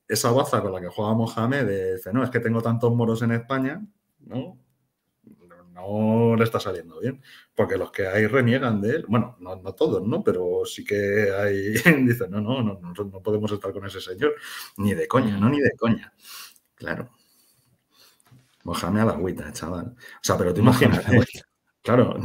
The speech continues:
Speaker 1: o sea, Mohamed primero a la agüita y el sucesor, ¿quién es? ¿Sécame después o?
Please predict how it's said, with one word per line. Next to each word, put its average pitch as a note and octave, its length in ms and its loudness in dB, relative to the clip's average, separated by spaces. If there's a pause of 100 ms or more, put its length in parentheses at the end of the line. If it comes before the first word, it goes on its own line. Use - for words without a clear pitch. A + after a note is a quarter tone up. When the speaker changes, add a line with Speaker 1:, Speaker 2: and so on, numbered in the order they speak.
(180)
Speaker 1:
o - 40 0
sea, G2+ 260 0
Mohamed G#2 540 4
primero C3 340 4
a C3 40 6
la B2 80 8
agüita B2 560 4
y G#2 300 2
el F#2+ 100 -4
sucesor, A#2 400 0
¿quién B2+ 140 2
es? G2 260 -4
¿Sécame A2+ 340 2
después D3+ 480 2
o? G#2+ 240 0